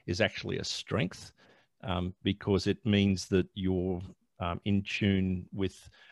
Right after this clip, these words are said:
your own, um, feelings, directions, whatever. Um, and, and sometimes business owners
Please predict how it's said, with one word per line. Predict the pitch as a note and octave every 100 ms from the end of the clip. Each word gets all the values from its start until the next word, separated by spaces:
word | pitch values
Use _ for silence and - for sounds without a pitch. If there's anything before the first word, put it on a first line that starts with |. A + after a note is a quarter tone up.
| _
your | G#2+ A#2+ D#3 G#2
own, | F2 F2 F#2 -
um, | - F2 F#2 G2 G2+ - -
feelings, | A2+ G2 F#2+ F#2
directions, | - F#2+ F#2+ G2+ F2
whatever. | F#2 F2+ F2+ - - - - - _ _ -
Um, | A2 G2+ G2+ - _ _ -
and, | B2 B2+ - - _ _ -
and | C3
sometimes | F3+ G#3 D#3+ C3 A2+
business | B2 B2 A#2
owners | A#2+ A2+ G#2+ G2+ -